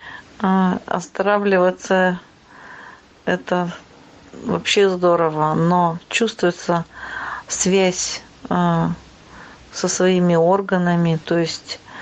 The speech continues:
ты уже не отдельно, а ты уже какую-то другую, а, сказать, м, скажем, часть как-то принимаешь, что ли.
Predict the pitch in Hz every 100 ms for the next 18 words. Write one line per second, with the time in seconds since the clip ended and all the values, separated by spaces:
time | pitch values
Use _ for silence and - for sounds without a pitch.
0 | - - 202 190 180 185 180 175 170 160
1 | 180 214 208 165 151 - - - - -
2 | 156 151 190 185 170 - 160 - 175 175
3 | 165 170 175 180 180 170 165 - - -
4 | - - - 175 165 - 165 170 165 -
5 | - - - _ _ - 185 175 170 170
6 | 170 170 - - - - - - - -
7 | - - - - 180 - 170 165 - 202
8 | 196 190 - 180 175 165 175 175 180 170
9 | 185 185 170 - - 170 180 170